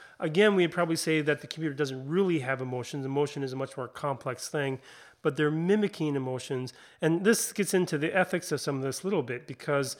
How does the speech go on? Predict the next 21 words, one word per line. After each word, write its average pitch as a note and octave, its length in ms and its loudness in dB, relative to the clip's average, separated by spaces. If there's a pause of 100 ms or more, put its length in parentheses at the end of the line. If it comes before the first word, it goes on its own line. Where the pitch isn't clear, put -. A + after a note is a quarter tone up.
emotions E3+ 840 2 (540)
can E3+ 340 2
serve D#3+ 800 2
to C3 400 -6
communicate C3+ 840 -4
real F3 520 2
feelings, G#3 600 -2 (300)
but F#3 200 2
they G3+ 100 2
can G3+ 200 0
also G3+ 540 2
serve F#3 600 2
to F#3 160 -2
manipulate, F3+ 720 -2 (180)
right? C#3+ 320 -4
So D#3 560 6
if D#3+ 460 0 (240)
the D3+ 520 -4
computer F3+ 600 0
is D3 280 -4
mimicking D#3+ 920 0